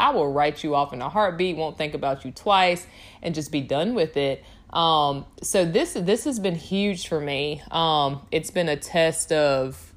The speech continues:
of my willpower, a test of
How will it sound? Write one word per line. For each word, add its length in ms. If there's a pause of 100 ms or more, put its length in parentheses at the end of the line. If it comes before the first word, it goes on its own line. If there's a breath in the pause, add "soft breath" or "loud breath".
(120)
of 500 (160)
my 180
willpower, 1080 (340 loud breath)
a 140
test 480
of 560